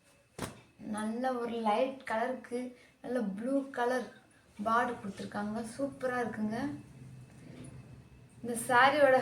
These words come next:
ஹைலைட்டு இது பிளவுஸ் தாங்க, எவ்வளோ அழகா நீட்டா கொடுத்துருக்காங்கன்னு பாருங்க. இதை நீங்க வந்து நல்ல சாஃப்ட்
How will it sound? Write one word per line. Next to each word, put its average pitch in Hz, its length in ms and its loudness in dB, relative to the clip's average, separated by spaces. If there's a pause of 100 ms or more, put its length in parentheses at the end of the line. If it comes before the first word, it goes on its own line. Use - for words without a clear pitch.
ஹைலைட்டு 262 580 6 (100)
இது 240 120 4 (100)
பிளவுஸ் 262 320 4 (100)
தாங்க, 208 240 0 (140)
எவ்வளோ 226 200 2
அழகா 247 240 4 (120)
நீட்டா 247 340 -2
கொடுத்துருக்காங்கன்னு 196 680 -4
பாருங்க. 202 260 -2 (880)
இதை 254 120 2 (120)
நீங்க 262 160 4 (100)
வந்து 277 240 4 (480)
நல்ல 277 180 6 (200)
சாஃப்ட் 294 360 8